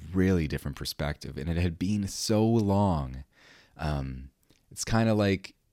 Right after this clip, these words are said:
i-, if you haven't been around anyone that you love for a really long time, I was just,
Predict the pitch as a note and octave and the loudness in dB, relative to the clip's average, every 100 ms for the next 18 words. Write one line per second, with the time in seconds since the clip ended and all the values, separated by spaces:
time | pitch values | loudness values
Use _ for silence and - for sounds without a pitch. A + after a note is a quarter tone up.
0 | _ _ _ _ _ - F#2+ F2 - F#2+ | _ _ _ _ _ -14 -6 -4 -2 0
1 | F2 F2 E2+ E2 E2 F2 E2 D#2+ D#2+ E2 | 4 4 2 0 0 0 0 0 0 0
2 | E2 E2 D#2+ D2+ - - _ _ _ _ | 0 0 -2 -4 -8 -18 _ _ _ _
3 | - F2+ G#2 F#2+ D#2 C#2 D#2 D#2 D2 D#2+ | 2 4 4 4 2 0 -2 -2 2 4
4 | E2+ B1+ C2 C2 - E2+ D#2+ D2+ E2+ E2 | 2 0 -8 -8 0 2 2 0 -2 0
5 | D#2+ D2 C#2+ C#2 F2 F2 D#2 C#2+ C#2+ _ | -2 -2 -4 -4 -2 0 0 -4 -8 _
6 | - - - _ - F2 G#2+ A2 A2+ | -20 -20 -20 _ -6 -2 0 0 -4